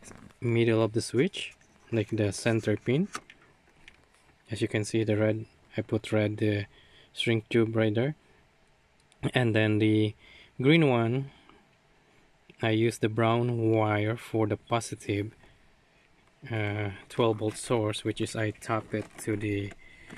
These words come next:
right here. I don't know if you can see that properly. I tap it to the brown wire also of the, uh, cigarette lighter. Brown is the positive one and the negative is black.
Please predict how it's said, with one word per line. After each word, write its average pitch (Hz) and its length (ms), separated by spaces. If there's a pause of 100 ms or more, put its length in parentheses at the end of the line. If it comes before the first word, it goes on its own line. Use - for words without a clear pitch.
(1000)
right 107 280
here. 104 200
I 104 60
don't 104 160
know 101 80
if 101 80
you - 60
can 104 180
see - 200
that 113 180
properly. 120 680
I 107 100
tap 110 300
it 113 100
to - 80
the 107 140
brown 110 400
wire 104 300 (100)
also 107 480
of 104 140
the, 107 260 (840)
uh, 101 160
cigarette 104 540
lighter. 104 500
Brown 110 300
is 101 120
the 110 120
positive 104 500
one 101 360 (460)
and 104 120
the 101 60
negative 98 420
is 92 100
black. 107 600